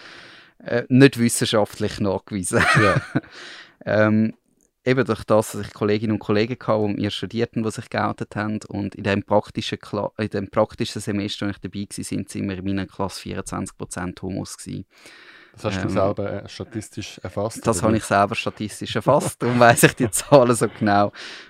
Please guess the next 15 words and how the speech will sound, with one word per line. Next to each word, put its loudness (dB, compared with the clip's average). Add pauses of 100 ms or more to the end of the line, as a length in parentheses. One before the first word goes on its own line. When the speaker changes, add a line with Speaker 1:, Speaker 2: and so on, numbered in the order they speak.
Speaker 1:
Ähm, 0 (200)
am 0
ersten 2
Abend, 4
wo 0
wir, 0 (300)
wo -6
wir -2
hatten -2
in -6
dieser -4
Klasse, -10
äh, -6
sind -6
wir, -8